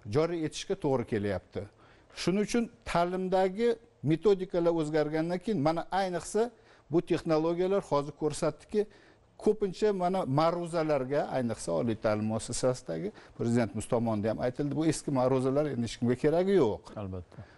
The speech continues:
Speaker 1: Yangi texnologiyalar shunaqangi tashkil qilishga imkon beradiki, endi bu ma'ruzalarni talaba o'zi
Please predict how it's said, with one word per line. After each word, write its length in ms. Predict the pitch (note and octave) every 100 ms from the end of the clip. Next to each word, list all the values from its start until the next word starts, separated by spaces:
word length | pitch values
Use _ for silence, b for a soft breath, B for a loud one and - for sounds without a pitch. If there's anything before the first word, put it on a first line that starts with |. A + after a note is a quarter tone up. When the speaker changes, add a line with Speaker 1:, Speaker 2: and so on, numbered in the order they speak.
| B _ _
Speaker 1:
Yangi 320 | G#2 D3+ A3 G#3+
texnologiyalar 920 | G#3 - G#3 A3 C4 B3 G#3 A#2+ F#2+ -
shunaqangi 500 | - E3 F#3 F#3+ G#3+
tashkil 360 | G#3 F3+ - F3+
qilishga 320 | F#3+ E3+ -
imkon 320 | F3 D#3+ F#3 E3+
beradiki, 460 | E3+ E3 F3+ C#4+
endi 340 | C#4 F#3+ A2 - B B B B -
bu 220 | A#2+ B3 A#3 -
ma'ruzalarni 920 | C3+ E3 F3+ F3 F#3 F#3 G3+ G3+ C4+
talaba 440 | - F#3 G3+ G#3+
o'zi 460 | B3 F3 F3 F#3